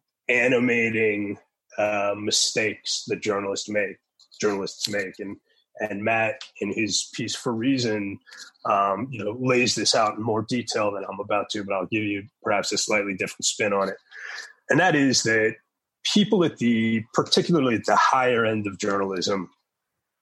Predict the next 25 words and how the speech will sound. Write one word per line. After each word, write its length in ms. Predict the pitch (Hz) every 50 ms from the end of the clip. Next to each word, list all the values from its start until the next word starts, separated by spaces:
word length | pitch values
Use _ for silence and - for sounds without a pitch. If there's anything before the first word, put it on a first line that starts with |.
| _ _ _
have 180 | - - 131 110
gotten 300 | 151 147 131 120 131 117
very 280 | 95 135 147 175 175
deeply 300 | 139 117 151 139 - 131
invested 480 | 117 113 104 110 110 107 101 - - 104
in 240 | 104 107 113 123 143 -
what 160 | - 127 107 107
Lowry, 880 | 110 117 131 135 139 135 131 127 120 120 113 113 110 107 110 113 110 _ _ _ _ - - - - _ _ -
uh, 340 | 104 98 98 101 101 101 101 95
he 160 | - - 139
frames 680 | 131 - - - 123 113 110 110 110 110 107 107 104 -
as 240 | 107 104 104 98 -
the 320 | - 110 104 104 104 104 - - -
prioritization 840 | 131 123 120 117 117 120 104 98 95 101 107 110 107 98 - - 107
of 200 | 101 98 98 98 - - - - - _ _ _
truth 680 | - - - - 175 185 190 165 - - - - - _ _ _
over 400 | 139 139 135 135 120 127 127 117
a 100 | 104 -
kind 300 | - - 117 113 113 113
of, 280 | 110 110 104 104 107 107 - - - - - -
uh, 320 | 104 104 98 101 101 101 101 - - - - - _ _ _ _ _ _ _ _ _ _
pretense 680 | - - 151 135 131 - - 135 120 113 107 110 - -
of 320 | 110 101 101 104 101 - - - 113
objectivity, 920 | 107 101 104 - 107 98 - - - - - 101 90 95 98 104 107 107 _ _ _ _ _ _ -
right? 220 | 104 104 104 104